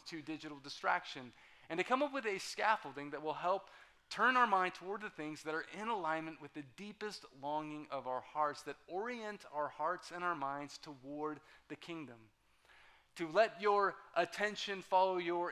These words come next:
intention, so to speak. A couple of things just before I wrap up.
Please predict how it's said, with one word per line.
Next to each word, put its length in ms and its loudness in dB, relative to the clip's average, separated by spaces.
intention, 760 -8
so 180 -8
to 140 -10
speak. 300 -12
A 440 -20
couple 280 4
of 80 0
things 320 -2
just 200 -4
before 300 0
I 40 2
wrap 300 -2
up. 160 -6